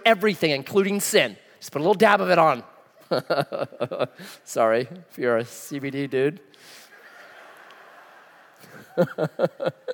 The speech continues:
Liberalism says this, "There's no such thing as sin.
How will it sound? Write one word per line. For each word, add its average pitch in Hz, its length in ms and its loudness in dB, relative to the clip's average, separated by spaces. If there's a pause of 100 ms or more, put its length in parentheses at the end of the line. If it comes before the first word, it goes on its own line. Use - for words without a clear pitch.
(1400)
Liberalism 240 800 6
says 214 360 4
this, - 580 2 (840)
"There's 123 200 -8
no 113 80 -6
such 113 200 -12
thing 160 200 -12
as 120 80 -16
sin. 113 240 -18